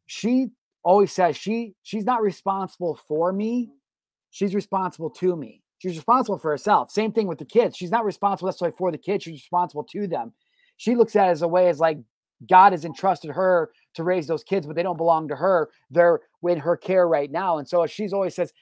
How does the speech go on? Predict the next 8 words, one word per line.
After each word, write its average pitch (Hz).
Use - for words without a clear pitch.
"I'm 180
responsible 180
to 254
you, 175
but 160
not 185
for 190
you." 135